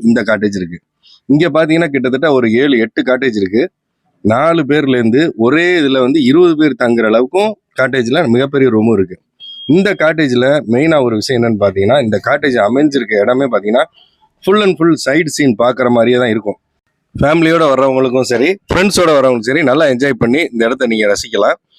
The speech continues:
நைட் நேரத்துல கேம்ப் ஃபயரும் அவங்களே உங்களுக்கு பண்ணி கொடுத்துருவாங்க.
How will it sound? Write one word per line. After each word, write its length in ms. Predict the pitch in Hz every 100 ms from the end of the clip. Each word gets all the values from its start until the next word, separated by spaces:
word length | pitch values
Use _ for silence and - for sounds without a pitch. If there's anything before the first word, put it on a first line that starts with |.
| - - -
நைட் 340 | 123 190 190 165
நேரத்துல 380 | 151 135 143 147
கேம்ப் 280 | - 160 175
ஃபயரும் 340 | 147 135 175 143
அவங்களே 380 | 127 135 131
உங்களுக்கு 380 | 139 123 110 135 226 -
பண்ணி 200 | 139 127
கொடுத்துருவாங்க. 500 | 117 104 104 98